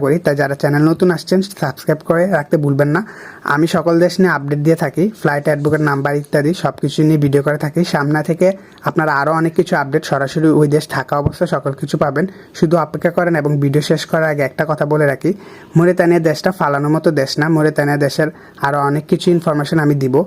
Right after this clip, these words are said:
আপনার ইন্টারেস্ট থাকলে কমেন্ট করবেন, তাহলে দ্রুত যত তাড়াতাড়ি সম্ভব ভিডিওটা বানিয়ে দিব। আর মরিতানিয়া কিছু অজানা তথ্য আপনাদের দিব, যা সত্যি আপনি পুরো YouTube থেকেও খুঁজেও হয়তো পাবেন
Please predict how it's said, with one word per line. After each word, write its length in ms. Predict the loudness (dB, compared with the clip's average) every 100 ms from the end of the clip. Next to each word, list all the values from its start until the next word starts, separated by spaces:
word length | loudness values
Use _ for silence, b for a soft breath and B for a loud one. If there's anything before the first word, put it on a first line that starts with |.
| -2 -6
আপনার 180 | -2 0
ইন্টারেস্ট 280 | 2 0 0 -2
থাকলে 160 | 0 0
কমেন্ট 140 | -2 0 0
করবেন, 200 | 0 0 0
তাহলে 160 | -2 -2
দ্রুত 200 | 0 2 2 2
যত 180 | 0 -4 -4 B B B -2
তাড়াতাড়ি 320 | 0 0 0 0
সম্ভব 260 | 2 2 0 0 2
ভিডিওটা 280 | 2 0 -2 0
বানিয়ে 240 | 0 0 2
দিব। 120 | 0 -2 B B -2
আর 80 | 2
মরিতানিয়া 400 | 2 4 4 4 2
কিছু 120 | 0 0
অজানা 240 | 2 0 0
তথ্য 140 | -2 -2 -2
আপনাদের 280 | 0 0 2
দিব, 120 | 0 0 0
যা 80 | -2 0
সত্যি 220 | -2 0 -2
আপনি 120 | 0 2
পুরো 120 | 2 0
YouTube 260 | -2 -2 -2
থেকেও 200 | 0 -2
খুঁজেও 240 | 2 2 2
হয়তো 180 | 0 -2 -4
পাবেন 220 | -2 -2